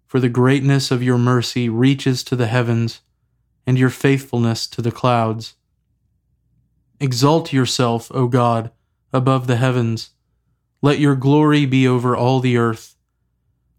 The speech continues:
That your beloved may be delivered. Save me by your right hand, and answer me. God has spoken in his holiness. I will rejoice and divide Shechem,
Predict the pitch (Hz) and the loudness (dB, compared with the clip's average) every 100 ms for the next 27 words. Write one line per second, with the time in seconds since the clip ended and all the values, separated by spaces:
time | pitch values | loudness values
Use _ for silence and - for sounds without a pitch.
0 | _ 123 127 135 131 131 135 139 135 131 | _ -2 2 2 2 2 0 2 0 0
1 | 123 127 131 131 127 127 135 123 113 110 | 0 0 2 0 0 0 0 0 -2 -4
2 | - _ _ _ _ _ - - 147 143 | -14 _ _ _ _ _ -8 0 2 2
3 | 131 131 127 117 113 120 123 127 120 123 | 2 2 2 0 0 0 2 2 2 -2
4 | 123 117 123 113 107 104 _ _ - 123 | -2 0 0 0 -4 -10 _ _ -4 0
5 | 131 131 - 117 113 113 113 _ _ _ | 2 0 -2 -2 -2 -4 -6 _ _ _
6 | _ _ _ _ _ _ _ 135 135 139 | _ _ _ _ _ _ _ 0 2 2
7 | 123 127 - - 139 139 120 117 127 120 | 0 -2 -2 -2 0 0 -2 -2 0 0
8 | 123 - 135 131 120 113 - - _ _ | 0 0 0 2 0 -2 -6 -14 _ _
9 | _ _ _ _ _ _ 131 139 147 139 | _ _ _ _ _ _ 0 2 4 2
10 | 127 143 147 151 147 - 131 131 117 131 | 0 2 2 2 -2 -4 0 0 2 0
11 | 131 135 127 - 131 - 113 110 | 2 0 -2 -2 -2 -2 -4 -4